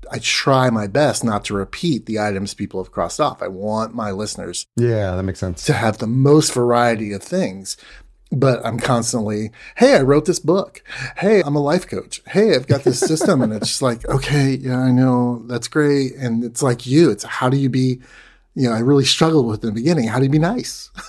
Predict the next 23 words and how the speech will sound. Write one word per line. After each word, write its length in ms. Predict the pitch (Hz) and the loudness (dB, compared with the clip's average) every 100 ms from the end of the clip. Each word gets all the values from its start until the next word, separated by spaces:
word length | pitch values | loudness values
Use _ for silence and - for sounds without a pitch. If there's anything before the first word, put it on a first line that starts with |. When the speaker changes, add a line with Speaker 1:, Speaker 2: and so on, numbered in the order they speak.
| - - | -6 -2
Speaker 2:
Yeah, 160 | - | 2
yeah, 0 | |
yeah. 260 | 185 185 - | 4 4 0
Speaker 1:
<laughs> 40 | |
about 380 | 160 147 135 139 | 0 0 0 2
it?" 180 | 143 - 143 - - 156 | 2 0 -8 -10 -10 -12
And 260 | - 151 123 | -8 -6 -4
it's 160 | 131 - | -4 -2
hard 420 | 147 208 - - | 0 0 -2 -6
'cause 160 | 110 110 | -4 -4
you 60 | |
don't 540 | 110 110 110 117 123 113 | -4 -8 -4 -2 -2 -4
wanna 280 | 113 113 107 | -2 -2 -4
turn 240 | - 110 | -4 -2
anybody 380 | 107 107 107 104 | -2 -2 -4 -6
away. 420 | 98 101 123 156 | -6 -6 -2 -2
But 200 | - 101 | -2 -6
at 120 | 101 - | -10 -10
the 80 | |
same 220 | - 113 127 | -8 -6 -4
time, 240 | 107 95 | -4 -6
it's 180 | - - | -10 -10
like, 380 | 92 90 - | -10 -10 -16